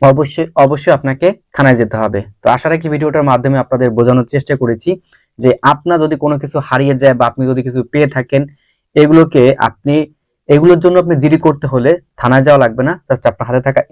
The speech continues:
স্মার্টফোন দিয়ে কিন্তু আপনি চাইলে ঘরে বসে আবেদন করতে পারেন। তো এই যে, যে সিস্টেমটা দেখালাম, আপনি আপাতত অ্যাকাউন্টটা করে রাখতে পারেন, কারণ আপনার যদি কোনো সময় কোনো কিছু হারিয়ে যায়, যাতে করে সাথে সাথে আপনি আবেদনটা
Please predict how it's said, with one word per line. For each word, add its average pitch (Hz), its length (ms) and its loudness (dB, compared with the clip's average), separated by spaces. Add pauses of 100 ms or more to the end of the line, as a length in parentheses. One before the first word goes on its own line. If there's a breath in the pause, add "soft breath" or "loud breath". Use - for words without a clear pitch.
স্মার্টফোন 143 500 -2
দিয়ে 135 180 0
কিন্তু 151 240 -2
আপনি 131 160 -4 (120)
চাইলে 123 280 2
ঘরে 120 240 -4
বসে 127 180 -6
আবেদন 120 300 -4
করতে 117 240 -6
পারেন। - 180 -4 (520)
তো - 120 -20
এই 156 80 4
যে, 170 100 4
যে 180 140 4
সিস্টেমটা 170 420 0
দেখালাম, 143 240 0 (100)
আপনি 139 180 -8
আপাতত 143 300 -4 (460)
অ্যাকাউন্টটা 175 540 0
করে 165 180 0
রাখতে 151 280 -4
পারেন, 147 200 2 (220)
কারণ 131 160 -2 (100)
আপনার 143 240 -2
যদি 143 180 0
কোনো 143 160 2
সময় 143 200 -2
কোনো 135 160 2
কিছু 135 200 -4
হারিয়ে 147 280 2
যায়, 127 140 0 (460 soft breath)
যাতে 156 180 2
করে 180 120 6 (120)
সাথে 147 180 -4
সাথে 147 280 -6
আপনি - 140 -8 (120)
আবেদনটা 117 360 -2